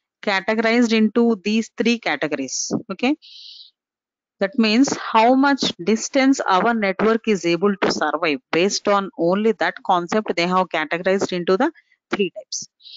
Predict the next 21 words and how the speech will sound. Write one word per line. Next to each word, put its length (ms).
So 260
first 320
one 160
is 120
the 140
local 300
area 240
networks. 480
So 420
if 180
any 380
connection 420
of 220
the 100
devices 800
can 300
be 200
done 480
in 200
any 280
organization 960